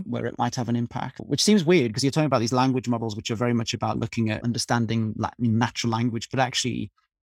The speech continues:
Speaker 2: you can now start thinking about how you can apply them to coding problems, which is, it's quite remarkable, really.
Speaker 1: Yeah, I think about, 'cause, uh, they've been experimenting now in partnership with GitHub and, and Microsoft, right, rolling out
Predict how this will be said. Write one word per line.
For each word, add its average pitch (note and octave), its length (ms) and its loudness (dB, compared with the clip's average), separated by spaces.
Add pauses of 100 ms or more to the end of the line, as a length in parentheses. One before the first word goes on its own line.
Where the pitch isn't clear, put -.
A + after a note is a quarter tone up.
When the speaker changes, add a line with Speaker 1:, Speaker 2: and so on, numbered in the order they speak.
Speaker 2:
you A#2 160 -6
can B2 160 0
now A#2+ 160 2
start - 380 -2
thinking A#2+ 240 -2
about - 200 -4
how A2+ 60 -4
you A#2+ 140 0
can A#2+ 100 -4
apply A2+ 300 0
them A2 120 -2
to - 140 -8
coding B2+ 380 0
problems, A#2+ 500 -8
which - 180 -16
is, - 220 -10 (680)
it's - 120 -18
quite - 240 0
remarkable, A#2+ 560 -4
really. A2+ 380 -10 (420)
Speaker 1:
Yeah, C#3 320 6
I C3 140 6
think B2+ 340 0
about, A#2+ 280 2
'cause, B2 180 -2
uh, B2 160 0
they've A2+ 360 0
been G#2 200 0
experimenting G#2+ 640 -2
now G2+ 560 0
in A2+ 140 -6
partnership G2 420 -2
with G#2+ 180 -2 (220)
GitHub G#2+ 420 2
and, G2 300 -4 (300)
and G2 220 -6
Microsoft, G2+ 580 0
right, G2+ 160 2
rolling G#2 360 0
out G2+ 200 0